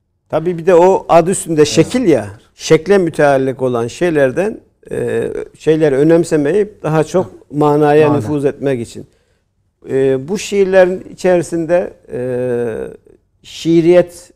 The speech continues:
Speaker 1: e, bakımından baktığımızda gerçekten birinci sıradaki Naat çok güzel bir şiir. Müsaade ederseniz onu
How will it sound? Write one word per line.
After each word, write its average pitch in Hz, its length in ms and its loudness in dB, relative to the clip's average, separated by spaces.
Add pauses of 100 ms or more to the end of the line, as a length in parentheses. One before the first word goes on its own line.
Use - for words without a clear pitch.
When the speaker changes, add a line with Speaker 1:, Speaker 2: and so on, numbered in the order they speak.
(160)
Speaker 1:
e, 123 120 -12
bakımından 135 600 -4
baktığımızda 139 640 -4
gerçekten 127 680 -6
birinci 151 320 -4
sıradaki 123 680 -6 (440)
Naat 139 500 -2
çok 156 240 -6
güzel 127 300 -2
bir 110 60 -12
şiir. 107 420 -14 (380)
Müsaade 151 300 2
ederseniz 143 520 0
onu 139 320 -4